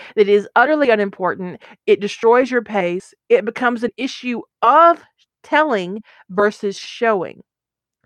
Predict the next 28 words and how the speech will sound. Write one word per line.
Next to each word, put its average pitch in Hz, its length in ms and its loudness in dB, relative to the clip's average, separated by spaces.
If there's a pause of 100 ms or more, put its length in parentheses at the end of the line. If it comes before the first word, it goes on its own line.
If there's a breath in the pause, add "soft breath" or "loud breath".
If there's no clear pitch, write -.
(340 loud breath)
And 220 140 2
yes, 240 220 4
we 240 160 -6
will 240 200 0
do 196 160 -2
a 170 60 -2
whole 180 200 -6
podcast 165 500 -6
on 147 120 -10
that. 147 240 -10
I'll 185 160 2
make 180 220 -8
a 165 60 -12
note, 151 300 -8 (360 soft breath)
because 185 300 -4
that's 294 220 0
actually 196 500 -2
a 175 120 -4
pretty 226 300 -6
big 185 200 -6
skill 175 280 -4
to 170 80 -12
put - 200 -10
in 160 60 -12
your 151 140 -12
toolbox. - 640 -16 (2250 soft breath)
It, 277 380 4
it's, 269 180 -12